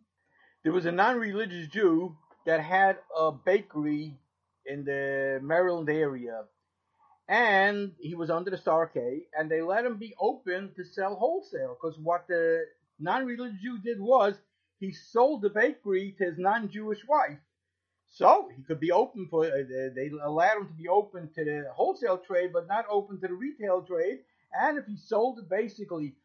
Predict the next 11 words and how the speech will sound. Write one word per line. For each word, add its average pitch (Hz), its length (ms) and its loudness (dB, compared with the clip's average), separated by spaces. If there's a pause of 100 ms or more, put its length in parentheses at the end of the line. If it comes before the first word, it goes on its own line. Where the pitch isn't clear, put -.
(240)
to, 196 340 -4 (160)
um, 165 640 4 (220)
his 147 500 -6 (100)
wife, 185 380 4
who's 151 200 -8
a 185 40 -2
shiksa, 180 560 -4 (240)
he 139 80 -12
has 156 220 -2
no 196 100 -2
problem. 175 600 2